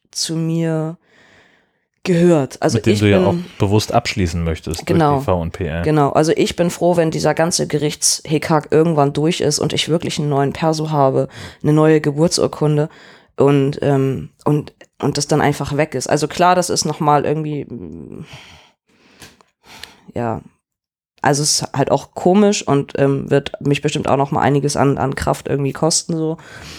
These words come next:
Speaker 1: Aber prinzipiell, ich will diesen Namen nicht mehr sehen, ich will ihn nicht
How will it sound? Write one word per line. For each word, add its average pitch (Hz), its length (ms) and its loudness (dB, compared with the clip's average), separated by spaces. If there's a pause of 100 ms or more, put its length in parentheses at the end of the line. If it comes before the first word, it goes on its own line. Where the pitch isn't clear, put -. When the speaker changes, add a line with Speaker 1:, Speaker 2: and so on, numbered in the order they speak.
(200)
Speaker 1:
Aber 151 540 2 (220)
prinzipiell, 165 1000 0
ich 156 200 -4
will 170 160 6
diesen 160 320 0
Namen 156 280 4
nicht 160 180 -2
mehr 143 140 0
sehen, 156 300 2
ich - 180 -4
will 151 140 -2
ihn 147 120 0
nicht 139 300 -4